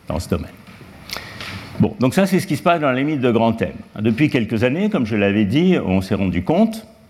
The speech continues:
à la suite de différents travaux, euh, que je citerai plus en détail plus loin, que la situation pour le cas physique, S U deux spin demi, était plus, plus intéressante.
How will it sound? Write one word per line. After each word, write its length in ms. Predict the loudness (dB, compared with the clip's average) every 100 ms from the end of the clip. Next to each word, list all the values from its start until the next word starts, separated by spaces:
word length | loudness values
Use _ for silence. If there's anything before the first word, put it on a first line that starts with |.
| -20 -20 -16 -6
à 60 | -2
la 100 | -2
suite 220 | 2 2
de 120 | 2
différents 360 | 0 0 -2 -2
travaux, 500 | -2 0 2 0 -6 -20 -20 -20 -20 -20 -16 -2
euh, 520 | 2 4 4 4 2
que 140 | -2 -4
je 100 | -4
citerai 340 | -6 -4 -4
plus 220 | -4 -6
en 60 | -4
détail 300 | -6 -4 -4
plus 200 | 0 2
loin, 280 | 4 2 0
que 160 | 2
la 220 | 4 4 2
situation 440 | -2 -4 -2 -2
pour 200 | 0 2
le 100 | 2
cas 160 | 2 -2
physique, 460 | 0 0 2 2
S 180 | 0 0
U 60 | 2
deux 140 | 2
spin 200 | 0 -2
demi, 220 | 2 2
était 180 | 2 0
plus, 380 | 0 4 4 2
plus 260 | 0 2
intéressante. 720 | 2 0 -2 0 4 4 4